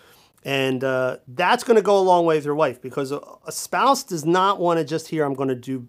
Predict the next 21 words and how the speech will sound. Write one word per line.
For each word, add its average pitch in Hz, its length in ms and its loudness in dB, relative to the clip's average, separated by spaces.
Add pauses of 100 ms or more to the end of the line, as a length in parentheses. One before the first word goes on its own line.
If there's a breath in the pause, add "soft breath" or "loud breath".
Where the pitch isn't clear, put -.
I'm 160 160 -2
gonna 170 160 2
try 147 280 -2
harder 135 400 -4
next 123 240 -12
time," 101 220 -20 (640)
because 175 300 0
they 190 140 4
know 208 380 6
that 160 360 2 (460)
that 170 180 -2
means 160 220 2
nothing. 127 300 -8 (600)
They, 143 120 -4
they've 151 220 -4
seen 180 240 4
it 143 80 2
over 143 220 2
and 135 80 0
over 147 180 0
again, 151 340 -2